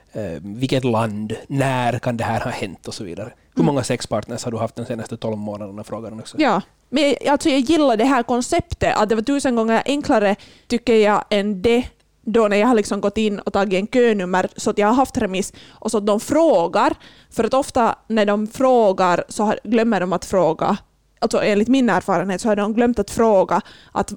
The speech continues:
Speaker 2: hurdant sorts sex har du haft, att jag måste säga att hej, att, att jag har haft pippele i, i rumpan också.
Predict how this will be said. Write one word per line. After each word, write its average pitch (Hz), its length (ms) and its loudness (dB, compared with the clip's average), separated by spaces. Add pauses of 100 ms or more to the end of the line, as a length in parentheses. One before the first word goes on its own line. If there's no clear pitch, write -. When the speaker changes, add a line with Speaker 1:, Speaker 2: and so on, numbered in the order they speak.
Speaker 2:
hurdant 220 380 0
sorts - 260 -6
sex - 300 -4
har 220 60 -4
du 196 80 0
haft, 220 220 2
att 214 100 -4
jag 226 160 2
måste 233 200 -2
säga 240 300 2
att 180 100 -2
hej, 208 140 0
att, 190 200 -6 (280)
att 214 100 -6
jag 226 80 2
har - 20 4
haft - 180 -4
pippele 214 360 0
i, 208 320 4
i 196 260 4
rumpan 214 320 0
också. - 280 -8